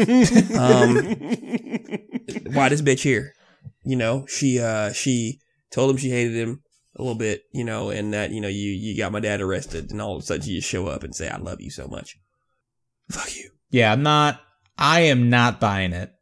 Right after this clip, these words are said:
Speaker 3: Uh,
Speaker 2: Mm-hmm.
Speaker 3: but guess we're gonna go from there. Um, so we are back at eighteen Starling Court, where Mosen is holding a bloody rag to Kate's ear to staunch the bleeding,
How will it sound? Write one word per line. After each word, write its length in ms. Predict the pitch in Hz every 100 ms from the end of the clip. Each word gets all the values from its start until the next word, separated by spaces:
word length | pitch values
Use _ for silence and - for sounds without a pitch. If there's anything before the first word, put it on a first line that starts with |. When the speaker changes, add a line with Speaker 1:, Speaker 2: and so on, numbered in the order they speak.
| _
Speaker 3:
Uh, 240 | 113 104
Speaker 2:
Mm-hmm. 100 | 101
Speaker 3:
but 320 | 101 113 101 - _ _ - - - - -
guess 240 | - 170 175
we're 80 | 170
gonna 160 | 156
go 300 | 143 156 143
from 340 | 139 151 127 123
there. 480 | 165 135 101 95 - _ - _ _ -
Um, 440 | 139 135 135 143
so 180 | - 151
we 120 | 160
are 60 | 160
back 240 | 151 147
at 100 | 139
eighteen 320 | 135 131 135
Starling 380 | 123 - 123 113
Court, 400 | - 123 117 113
where 260 | - 113 110
Mosen 680 | 107 135 196 190 117 123 147 _ _ _ _
is 240 | - 131 123
holding 280 | 143 139 127
a 100 | 120
bloody 440 | 113 123 160 190
rag 340 | 151 147 143 139
to 80 | 127
Kate's 260 | 139 123
ear 180 | 127 113
to 80 | 104
staunch 360 | - 123 113
the 80 | -
bleeding, 540 | 95 - 254 143 120